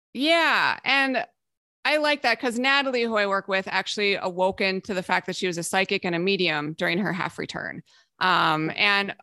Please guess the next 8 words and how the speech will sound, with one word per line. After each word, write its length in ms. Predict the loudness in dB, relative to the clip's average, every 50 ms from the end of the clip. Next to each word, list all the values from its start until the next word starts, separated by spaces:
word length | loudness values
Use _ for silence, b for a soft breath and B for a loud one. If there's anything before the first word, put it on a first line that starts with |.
| _ 0
also 320 | 0 0 2 2 2 0
a 40 | 0
key 200 | 0 -4 -4 -2
word 260 | -2 0 0 -2 -2
for 380 | -2 0 2 2 2 2 0 -4
Uranus 480 | -8 -6 -4 -2 0 0 0 -2 -2 -4
is 120 | -6 -8 -6 _ 0
authenticity. 1000 | 0 0 0 0 0 -2 -2 -2 -2 -4 -4 -2 -2 -2 0 0 2 0 0 -2